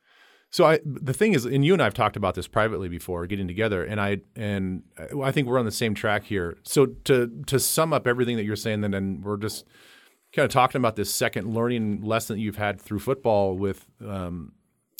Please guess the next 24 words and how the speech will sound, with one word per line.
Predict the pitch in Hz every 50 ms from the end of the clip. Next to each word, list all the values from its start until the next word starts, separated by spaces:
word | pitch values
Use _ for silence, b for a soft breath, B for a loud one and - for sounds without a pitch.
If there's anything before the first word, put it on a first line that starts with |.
| - -
uh, | 104 98 95 90 78 69 95
with | 127 123 123 - -
failing | - - - 139 131 131 127 123 113 107 101
publicly | - 123 120 120 110 - - 107 104
and | 98 98
all | 98
this | 98 92 -
other | 104 95 92
criticism. | - - 156 147 - 110 101 b b b b b b b b b b b b b _
What | - 208 240
you're | 233 202
basically | 151 165 220 214 - 220 - - 147 120
talking | 98 - 120 117 139 - 151
about, | 123 113 104 104
what | 113 113
we're | 113 113 113 110
alluding | 107 107 113 131 147 135
to, | 113 113 101 95
is | 95 87 - - - _ _ _ _ _ _ _ _ _ _ _ _ _ -
just | - 220 - -
having | - - 165 202 226 220 170
some | 131 - 113 101
fucking | - - 170 202 202 - 98 87
grit. | 82 98 92 117 160 220 - -